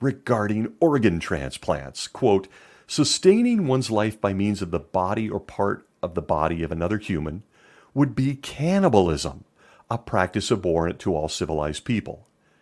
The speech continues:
It is not our place to decide whether such operations are advisable from a scientific or medical standpoint. Christians who have been enlightened by God's word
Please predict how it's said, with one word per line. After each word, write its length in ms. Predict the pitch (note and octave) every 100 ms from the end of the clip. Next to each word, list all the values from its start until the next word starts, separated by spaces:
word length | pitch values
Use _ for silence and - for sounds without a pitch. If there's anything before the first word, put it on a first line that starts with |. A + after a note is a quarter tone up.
| _ -
It 140 | D3
is 140 | D#3+ F#3
not 160 | B3
our 100 | A#3+
place 300 | A#3 E3 D3+
to 80 | C#3
decide 560 | A#2 - A#2 A2 G#2+ G#2
whether 180 | G2+
such 260 | G2 G#2 -
operations 680 | G2 F#2 F#2+ F#2 F#2 G2 F2+
are 140 | F2 D#2+
advisable 680 | D#2 D#2+ E2 E2+ G2+ B2+ - - _ -
from 160 | G2
a 20 | F2+
scientific 680 | - F2 E2 F#2+ F#2 G2+
or 60 | F2
medical 340 | E2 E2 F2
standpoint. 600 | - D#2+ D#2+ - A2 E3 _ _ _ _ _ _ _
Christians 680 | - A3+ A#3 - G#2+ G#2 -
who 140 | C3
have 100 | C3
been 140 | B2 B2
enlightened 600 | A2+ G2+ A#2 E3+ A3+ F#3
by 140 | C#3+
God's 640 | G2 F2 F#2 A#2 E3 B2+
word 680 | G#2 G2+ E3 G#2+ D2+ E2+ A2+